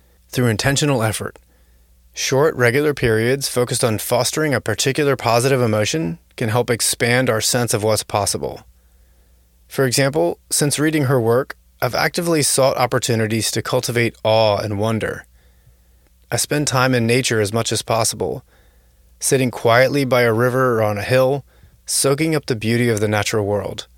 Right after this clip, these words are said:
Activities like keeping a daily gratitude journal, or even just making sure to laugh out loud with a group of friends regularly, can foster gratitude, amusement, and joy.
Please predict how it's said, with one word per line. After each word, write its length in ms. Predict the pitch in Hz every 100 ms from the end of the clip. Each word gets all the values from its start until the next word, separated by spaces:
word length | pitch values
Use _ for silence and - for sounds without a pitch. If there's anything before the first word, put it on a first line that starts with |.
| _ _ _ _ _ _ _ _ _ _ _ _ _ -
Activities 500 | - 147 143 147 135
like 200 | 143 -
keeping 300 | 143 131 135
a 60 |
daily 380 | 117 117 123 127
gratitude 520 | 110 110 127 117 110
journal, 460 | 98 107 101 95 95 _
or 160 | - 117
even 180 | 160 170
just 320 | 147 135 -
making 300 | 117 113 131
sure 200 | - 135
to 100 | 127
laugh 320 | 107 113 127
out 180 | 135 113
loud 340 | 117 120 127
with 120 | 120 104
a 60 |
group 220 | 101 117
of 100 | 120
friends 380 | - 127 123 113
regularly, 640 | 113 123 110 98 98 98 - _ _ _
can 140 | - 120
foster 400 | - 110 - 110
gratitude, 840 | 92 113 117 113 - 123 120 120 - _ _
amusement, 560 | 110 104 113 117 120 117
and 140 | - 110
joy. 420 | 135 127 104 -